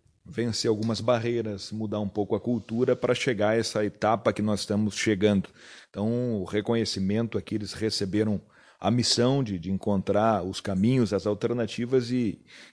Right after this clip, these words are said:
e hoje a gente dá um passo importante, eh, que é a, a,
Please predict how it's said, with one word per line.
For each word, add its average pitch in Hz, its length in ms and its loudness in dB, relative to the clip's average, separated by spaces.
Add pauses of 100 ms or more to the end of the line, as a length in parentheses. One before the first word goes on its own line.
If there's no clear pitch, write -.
e 95 100 2
hoje 113 300 8
a 110 60 6
gente 107 140 4
dá 101 100 4
um 104 80 4
passo 107 340 2
importante, 113 880 2 (360)
eh, 95 360 0
que 104 220 2
é 104 200 6
a, 107 120 4
a, 65 800 -10